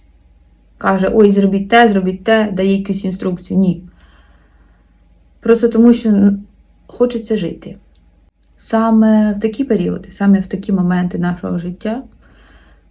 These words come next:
нам на допомогу приходять трансформаційні ігри. Саме в такий період,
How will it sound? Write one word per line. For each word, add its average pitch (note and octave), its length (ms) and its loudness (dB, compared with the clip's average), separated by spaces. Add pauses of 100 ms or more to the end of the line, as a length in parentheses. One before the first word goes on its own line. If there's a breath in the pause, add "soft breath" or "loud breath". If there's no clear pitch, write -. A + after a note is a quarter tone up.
нам G#3 160 2
на G3 100 2
допомогу G3 760 -2 (720)
приходять G#3+ 560 -6 (100)
трансформаційні F3+ 800 -6
ігри. E3 420 -12 (1700)
Саме C4+ 260 0
в B3+ 60 -4
такий G3+ 260 -4
період, F3 540 -10